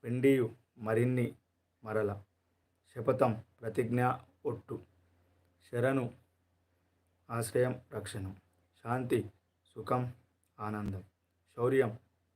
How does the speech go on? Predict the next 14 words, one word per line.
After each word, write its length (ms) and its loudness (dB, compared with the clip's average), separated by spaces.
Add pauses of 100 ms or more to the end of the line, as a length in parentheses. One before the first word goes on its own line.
బలం. 380 -4 (920)
శ్రావణం 500 0 (220)
వినుట. 320 -2 (880)
శర్వాణి 400 2 (240)
ముస్లింలు 440 0
వేసుకొనుట, 500 2 (800)
వేసుకునే 340 -2
కోటు. 360 0 (840)
సంగ్రహాలయం 600 2 (160)
అపురూపమైన 640 2
వస్తువులను 480 -2
సేకరించి 680 0 (560)
భద్రపరిచే 600 0
చోటు, 420 0